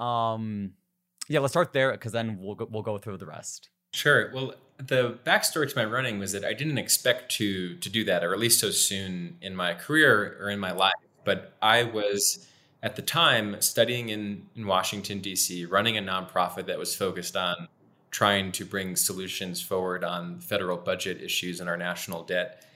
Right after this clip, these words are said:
Speaker 2: seeing how the Congress was incapable of doing that because of how dysfunctional and divided we are, and realizing that it was my congressman from back where I'm from in Pennsylvania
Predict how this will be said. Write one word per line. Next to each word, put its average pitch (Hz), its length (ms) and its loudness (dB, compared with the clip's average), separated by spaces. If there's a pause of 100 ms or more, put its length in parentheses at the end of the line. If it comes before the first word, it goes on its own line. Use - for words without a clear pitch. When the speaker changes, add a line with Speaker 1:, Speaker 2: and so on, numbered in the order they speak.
(200)
Speaker 2:
seeing 123 500 6
how 95 580 2 (380)
the 101 80 -2
Congress 101 460 4
was 95 140 -2
incapable 95 680 -4
of 85 120 -8
doing 101 320 0
that 85 260 -2
because - 260 -14
of 87 160 -18
how 87 260 -2
dysfunctional 98 520 -4
and 85 80 -8
divided 101 460 6
we 87 100 -8
are, 85 420 0 (360)
and 98 100 -2
realizing 98 580 4
that 98 200 2
it 98 60 -10
was 95 160 -6
my 107 240 4
congressman 113 600 0
from 90 160 -8
back 101 320 4
where 98 120 -2
I'm 90 120 -6
from 101 200 -2
in 90 80 -6
Pennsylvania 92 760 -4